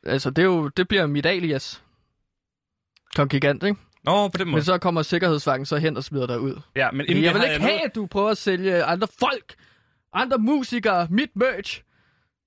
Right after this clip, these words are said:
Speaker 2: Okay, men så, så er vi jo nødt til at tage mødet igen en anden dag med det her merch-møde, hvis jeg bliver smidt ud.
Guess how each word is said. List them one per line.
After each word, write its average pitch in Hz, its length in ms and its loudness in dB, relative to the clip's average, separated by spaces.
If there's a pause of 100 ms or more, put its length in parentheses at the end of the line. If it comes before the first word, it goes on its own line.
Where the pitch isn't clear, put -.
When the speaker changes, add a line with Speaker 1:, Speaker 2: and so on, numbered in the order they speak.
(100)
Speaker 2:
Okay, 160 280 -4 (200)
men 143 100 -6
så, 214 220 -2 (220)
så 151 80 -4
er - 20 0
vi 208 60 0
jo 190 60 4
nødt 180 140 0
til 175 60 0
at 160 80 0
tage 160 180 0
mødet 165 160 2
igen 151 220 -2
en 135 100 0
anden 135 160 0
dag 131 180 -4 (120)
med 131 120 -4
det 131 60 2
her 127 60 2
merch-møde, 127 480 -2
hvis 123 140 -6
jeg 135 80 0
bliver 127 100 -2
smidt 120 140 -6
ud. 113 120 -6